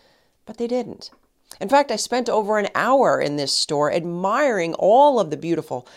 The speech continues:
colors and shapes and the uniqueness of each and every piece. And yes, I even bought some. I bought a beautiful,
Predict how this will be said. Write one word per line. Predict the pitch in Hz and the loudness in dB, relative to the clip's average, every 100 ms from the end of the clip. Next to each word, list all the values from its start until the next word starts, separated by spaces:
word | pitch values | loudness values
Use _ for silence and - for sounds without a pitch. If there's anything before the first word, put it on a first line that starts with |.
| - _ | -20 _
colors | - - 226 151 135 | -2 2 2 2 -2
and | - 135 | -6 -8
shapes | - - 277 208 - | -6 -2 0 -2 -4
and | - 160 | -6 -6
the | |
uniqueness | 156 156 180 180 196 254 339 339 165 - - - - - | -6 -6 -6 -6 -4 0 0 0 -6 -6 -6 -8 -12 -20
of | - 175 - | -18 -16 -4
each | 262 262 - - | -4 -2 -6 -6
and | 214 - | -6 -2
every | 165 151 170 | -2 -2 -8
piece. | 165 170 143 - - _ - - _ | -8 -10 -8 -8 -10 _ -20 -20 _
And | - 139 | -10 0
yes, | 220 381 381 - - _ _ _ _ | 2 2 0 -6 -10 _ _ _ _
I | - - | -14 -8
even | 180 185 196 | -6 -6 -4
bought | 147 - - | 0 0 0
some. | - - - _ _ _ _ - | -8 -8 -12 _ _ _ _ -2
I | 175 262 | 4 4
bought | 277 196 202 139 160 - - | 4 4 6 6 4 0 -4
a | 170 | -4
beautiful, | 160 185 214 302 349 277 - 139 160 262 | -4 -4 0 4 6 4 2 0 0 0